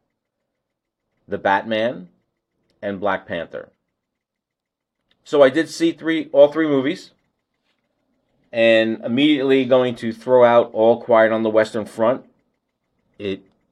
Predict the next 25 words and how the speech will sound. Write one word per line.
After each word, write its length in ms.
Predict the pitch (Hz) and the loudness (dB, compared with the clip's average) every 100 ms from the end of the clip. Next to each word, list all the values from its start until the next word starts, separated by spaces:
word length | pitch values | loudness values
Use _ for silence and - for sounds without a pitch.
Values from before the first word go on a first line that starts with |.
| _ | _
in 260 | 104 101 104 | -12 -8 -2
no 180 | 117 127 | 2 2
way 360 | 123 120 120 | 4 2 2
can 240 | 120 101 101 | -4 -10 -12
compete 580 | - 95 - 139 156 - | -10 -12 -10 -10 -10 -2
or 140 | 104 | -2
compare 500 | 101 95 - 113 113 | -2 -6 -4 0 0
to 140 | 117 101 | -2 -8
The 100 | 87 | -6
Batman 520 | 98 - 104 101 95 | -4 -4 -8 -6 -8
and 100 | 87 | -6
Black 240 | 92 85 | -6 -6
Panther. 440 | 113 131 - 175 - _ _ _ _ _ _ _ _ _ _ _ _ _ _ - | -6 -6 -4 -6 -8 _ _ _ _ _ _ _ _ _ _ _ _ _ _ -12
And 200 | 110 107 | -8 -4
my 140 | 120 | -4
prediction 560 | 120 117 143 170 165 151 | -4 -6 -8 -8 -10 -14
for 80 | 143 | -8
the 140 | 143 | -2
Oscar 360 | 143 143 - 139 | 0 0 -4 -6
in 100 | 135 | -6
this 140 | 135 | -10
category 760 | - 151 127 104 98 98 131 - _ _ _ _ _ _ _ _ _ | -6 -4 -4 0 2 2 -2 -14 _ _ _ _ _ _ _ _ _
will 200 | 107 104 | -10 -10
shock 420 | - 143 143 147 | -2 0 0 -2
few 580 | - 151 135 151 233 | -8 0 0 0 -4